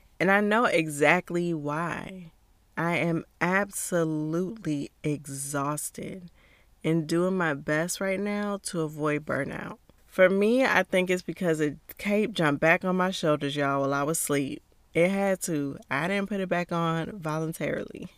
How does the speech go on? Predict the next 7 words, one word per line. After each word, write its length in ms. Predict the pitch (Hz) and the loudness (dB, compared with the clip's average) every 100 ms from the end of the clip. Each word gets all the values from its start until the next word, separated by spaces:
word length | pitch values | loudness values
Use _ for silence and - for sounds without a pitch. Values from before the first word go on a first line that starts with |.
| - | -6
<laughs> 80 | 330 554 - _ _ - - _ - - _ - _ _ 392 453 - - - - - - - - | -6 -6 -16 _ _ -20 -20 _ -20 -20 _ -16 _ _ -2 -2 -2 -4 -8 -12 -16 -18 -20 0
I 120 | 170 | 4
realize 580 | 190 180 190 226 226 214 | 4 4 2 4 4 2
the 120 | 180 | 0
cape 340 | 170 202 190 - | -2 0 0 -2
is 120 | 202 | -4
back 300 | 214 214 208 | -2 -2 -2